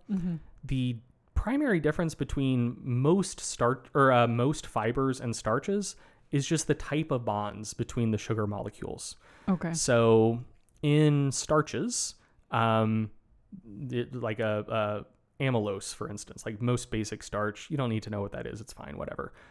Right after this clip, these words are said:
Speaker 2: Um, but it's just composed of glucose molecules that are bonded together,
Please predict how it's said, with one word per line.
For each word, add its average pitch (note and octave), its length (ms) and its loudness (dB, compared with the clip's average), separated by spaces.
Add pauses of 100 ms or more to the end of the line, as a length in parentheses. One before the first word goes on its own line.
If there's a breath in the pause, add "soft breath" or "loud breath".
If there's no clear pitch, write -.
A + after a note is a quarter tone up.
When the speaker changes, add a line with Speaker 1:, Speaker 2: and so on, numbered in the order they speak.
(240 soft breath)
Speaker 2:
Um, A#2 260 4
but C#3 140 6
it's C3+ 300 2 (140)
just A2+ 240 -4
composed F3 420 4
of C#3 100 -2
glucose D#3+ 460 2
molecules D3 800 0
that B2 140 2
are A2 100 2
bonded A2 400 -2
together, G#2+ 580 -2